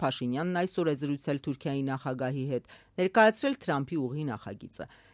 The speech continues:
Հենց այդպես կկոչվի Ադրբեջանն ու Նախիջևանը Հայաստանով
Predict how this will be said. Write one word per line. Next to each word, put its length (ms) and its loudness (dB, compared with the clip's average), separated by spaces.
Հենց 220 6
այդպես 320 4
կկոչվի 560 -2
Ադրբեջանն 640 -2
ու 160 -2
Նախիջևանը 720 0
Հայաստանով 580 -2